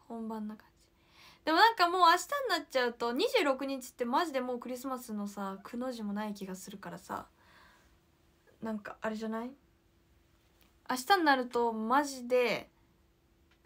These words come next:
もういくつ寝るとの感じになってこない？「ああ、正月か」みたいな。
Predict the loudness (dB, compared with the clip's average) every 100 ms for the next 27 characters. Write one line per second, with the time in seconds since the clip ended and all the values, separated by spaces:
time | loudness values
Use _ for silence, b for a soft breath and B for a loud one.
0 | _ _ _ _ _ _ _ 0 4 4
1 | 2 -4 -2 -2 -2 -2 -4 -4 -4 -4
2 | -4 -8 -8 -8 -10 -12 -20 _ _ b
3 | b b b 10 10 10 4 2 0 4
4 | 8 8 6 -4 -8